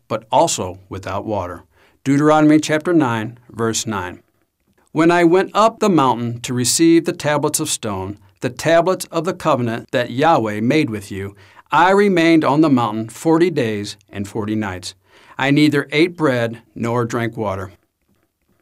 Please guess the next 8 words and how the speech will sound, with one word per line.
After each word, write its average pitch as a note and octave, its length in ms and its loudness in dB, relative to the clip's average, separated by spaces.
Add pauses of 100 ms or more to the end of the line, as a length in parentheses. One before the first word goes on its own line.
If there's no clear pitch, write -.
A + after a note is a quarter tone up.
(440)
It C3 160 -8
seems G#3 480 4
obvious A2+ 540 0 (160)
that A2+ 120 -2
he C#3+ 140 4
was B2+ 180 0
supernaturally D3 840 0
nourished A#2 520 -2